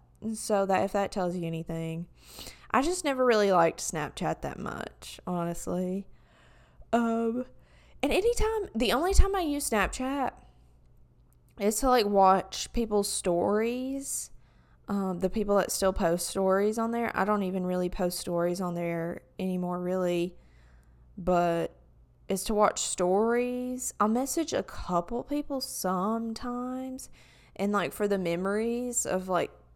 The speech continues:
pictures that I've taken on Snapchat over the past few years.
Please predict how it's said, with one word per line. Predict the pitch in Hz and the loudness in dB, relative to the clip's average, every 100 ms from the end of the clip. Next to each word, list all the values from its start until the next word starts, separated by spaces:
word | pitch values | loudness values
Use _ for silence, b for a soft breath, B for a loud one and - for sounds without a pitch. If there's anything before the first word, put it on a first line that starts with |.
| - | -12
pictures | - 214 - 208 | -6 -4 -4 -4
that | 208 190 | 0 0
I've | 190 | 0
taken | 220 185 185 190 | -2 -2 -2 -4
on | 165 180 | -4 -6
Snapchat | - 202 202 - 220 214 | -6 -6 -4 -2 0 -2
over | 208 | -4
the | 208 | -6
past | 214 180 190 - - - | -2 -2 -2 -8 -14 -20
few | - 208 | -8 -4
years. | 208 208 220 226 233 233 - | -2 -2 0 0 -2 -6 -12